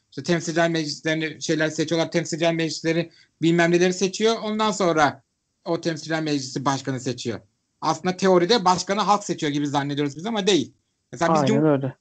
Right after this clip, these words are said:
Speaker 2: öyle.
Speaker 1: biz seçtik mesela.
Speaker 2: Şunu da söyleyeyim. Yani şu an ben hani doların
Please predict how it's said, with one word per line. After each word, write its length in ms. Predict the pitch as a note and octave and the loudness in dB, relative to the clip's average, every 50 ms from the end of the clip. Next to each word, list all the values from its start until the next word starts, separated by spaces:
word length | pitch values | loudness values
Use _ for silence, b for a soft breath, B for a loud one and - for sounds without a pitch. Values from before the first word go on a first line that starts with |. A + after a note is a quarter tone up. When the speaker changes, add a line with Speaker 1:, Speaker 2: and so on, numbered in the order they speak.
| _ - | _ -6
Speaker 2:
öyle. 120 | B3 B3 - | -6 -6 -4
Speaker 1:
biz 120 | C4 A#3+ - | -8 -4 0
seçtik 360 | - F#3+ - - - C#3 - | 0 0 0 0 -6 -8 -6
mesela. 480 | D3 C#3+ - D3+ C3+ B2+ A#2 A2+ - _ _ _ | -6 -4 -4 -2 -2 -2 -4 -6 -8 _ _ _
Speaker 2:
Şunu 360 | - - - - E3 F3 F3+ F3+ | -18 -18 -8 -4 -2 0 2 2
da 100 | F3+ F3 | 0 0
söyleyeyim. 580 | - F3 E3+ F3+ F#3+ G3 F#3 F3+ G#3 B3 - - _ | 0 0 0 2 2 2 0 -2 -2 -4 -10 -10 _
Yani 220 | C#3 C3 C3 C3 C3 | -4 -2 -2 -2 -4
şu 200 | - - E3 D#3+ | -4 -2 0 2
an 280 | D#3+ D#3+ D3+ C3+ C#3+ | 2 2 0 0 2
ben 220 | D3 D3 D3 C#3 - | 0 0 0 -2 -4
hani 320 | - C#3+ C3+ C3 B2+ - - | -6 -4 -4 -4 -4 -2 2
doların 460 | D3 C#3+ C#3 D3+ D3 D3+ D3+ D3+ | 2 4 4 4 4 2 2 0